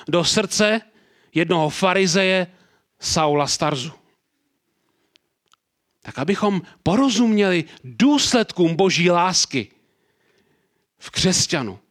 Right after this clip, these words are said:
tak musíme nejprve porozumět příčině té lásky, proč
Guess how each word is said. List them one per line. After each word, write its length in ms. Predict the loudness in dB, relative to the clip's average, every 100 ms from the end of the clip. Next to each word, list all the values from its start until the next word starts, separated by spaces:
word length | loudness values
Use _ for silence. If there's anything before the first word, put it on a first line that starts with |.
| _ _ _ _ _
tak 140 | -18 -12
musíme 400 | -8 -4 -2 -2
nejprve 400 | -4 -6 -8 -8
porozumět 540 | -6 -6 -6 -8 -10
příčině 680 | -6 -6 -4 -2 -4 -6 -14 _ _
té 100 | -16
lásky, 540 | -12 -10 -8 -6 -8 -12 _ _ -8
proč 360 | -8 -6 -10